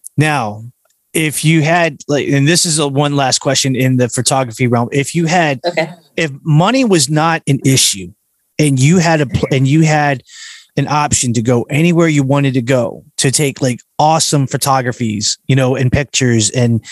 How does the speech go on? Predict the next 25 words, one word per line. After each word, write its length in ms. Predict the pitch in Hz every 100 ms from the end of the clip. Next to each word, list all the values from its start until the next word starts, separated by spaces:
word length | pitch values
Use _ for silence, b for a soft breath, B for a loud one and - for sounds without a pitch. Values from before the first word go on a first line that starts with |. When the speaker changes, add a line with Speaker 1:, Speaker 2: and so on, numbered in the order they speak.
| B B
Speaker 1:
and 100 | 131
all 260 | - 139 135
that 280 | 120 117 101 B B B _
for 100 | 127
two 300 | - 170 165
weeks, 580 | 139 143 107 - - - _ _
you 80 | 127
know, 180 | 117 123
everything, 600 | 131 139 170 175 170 170
everything 580 | 143 147 170 - 165 156
is, 200 | 143 127
is, 340 | 135 127 117 -
uh, 260 | 127 127 113 B B B -
is 420 | 127 127 110 - _ _ _ _
paid 260 | 151 147 123
for, 360 | 113 110 113
all 320 | 123 135 139
your, 220 | 127 123 120
you 160 | 117
know, 120 | 117
your, 160 | 110 107
the 160 | 107 107
airfare, 800 | 135 151 147 - 139 139 135 127 B B _
your 200 | 107 107
accommodations, 920 | - 139 139 127 131 - 131 120